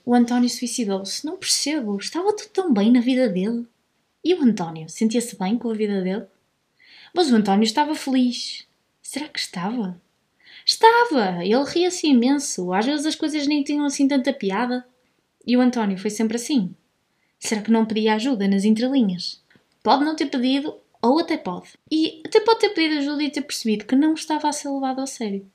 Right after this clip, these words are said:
O António suicidou-se porque achou que a sua vida não fazia sentido e que a sua existência valia zero. O António são muitos Antónios espalhados por todo o lado e presentes nas nossas vidas.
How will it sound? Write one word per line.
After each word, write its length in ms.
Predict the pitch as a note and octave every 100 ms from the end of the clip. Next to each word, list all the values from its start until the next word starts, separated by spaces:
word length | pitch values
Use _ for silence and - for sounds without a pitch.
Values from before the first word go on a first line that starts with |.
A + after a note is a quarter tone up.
| _ _ _ _ - _
O 120 | D4
António 320 | D#4+ G4 F#4+
suicidou-se 720 | - D4 C#4 A#3+ G3 F#3+ F#3+ -
porque 240 | A3 B3+
achou 220 | C4 C#4
que 100 | C4+
a 40 | C#4
sua 200 | C#4 C4
vida 240 | C4 C4
não 240 | C4+ D#4
fazia 280 | D#4 D4 C4
sentido 500 | A#3+ A3+ A3+ A#3+ B3 -
e 80 | B3
que 100 | C4+
a 40 |
sua 140 | B3+ C4
existência 520 | B3 - C4+ C4+ A#3
valia 460 | A#3+ A#3+ C4+ C#4 G#3+
zero. 520 | F#3 F#3+ F3+ E3+ D#3+ _ _ _ _ _ _ _ -
O 100 | A3+
António 560 | A#3 B3+ C#4 A3 F#3+
são 240 | - - A3+
muitos 360 | B3 B3 A3
Antónios 640 | A#3 A3+ G#3 F#3 F3+ F#3 -
espalhados 560 | - A3+ A3+ G3+ G3+
por 220 | - A3+
todo 340 | A3 D#4+ D#4+ C4
o 100 | G#3+
lado 460 | F#3 F#3 G3+ A#3 -
e 120 | A#3+
presentes 560 | A3+ A3+ A#3+ C4 B3+ A#3+
nas 220 | A3 G#3+
nossas 360 | B3 C4 B3
vidas. 640 | G#3 F#3 F#3 F3 - -